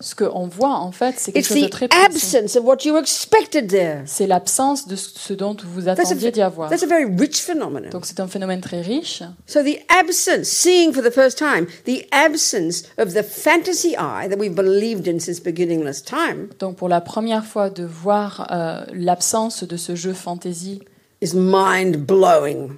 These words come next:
Speaker 1: en fait, est totalement déroutant.
Speaker 2: Lama Zopa says the lesser yogi
Speaker 1: Donc, un yogi, euh, débutant, on pourrait
Speaker 2: will have
Speaker 1: dire,
Speaker 2: unbelievable fear.
Speaker 1: pourrait avoir, euh, une peur, euh, extraordinaire, énorme.
Speaker 2: But it's a good fear.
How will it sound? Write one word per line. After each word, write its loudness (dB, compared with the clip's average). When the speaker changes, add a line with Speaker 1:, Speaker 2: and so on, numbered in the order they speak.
Speaker 1:
en -6
fait, -2
est -10
totalement -4
déroutant. -6
Speaker 2:
Lama 4
Zopa 4
says 4
the 4
lesser 4
yogi 0
Speaker 1:
Donc, -4
un -4
yogi, -2
euh, 0
débutant, -4
on -6
pourrait 0
Speaker 2:
will 2
have 4
Speaker 1:
dire, 2
Speaker 2:
unbelievable 2
fear. -6
Speaker 1:
pourrait -6
avoir, -2
euh, -8
une -10
peur, 2
euh, -6
extraordinaire, -4
énorme. -4
Speaker 2:
But -4
it's -6
a -4
good -2
fear. -6